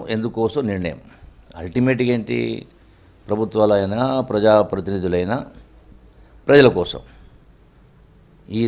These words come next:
రాష్ట్రాన్ని ఈ ప్రభుత్వం,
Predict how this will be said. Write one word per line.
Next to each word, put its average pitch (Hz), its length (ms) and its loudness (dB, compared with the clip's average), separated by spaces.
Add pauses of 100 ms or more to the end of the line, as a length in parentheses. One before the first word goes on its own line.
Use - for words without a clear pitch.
(100)
రాష్ట్రాన్ని 120 920 6 (840)
ఈ 113 160 2
ప్రభుత్వం, 107 680 4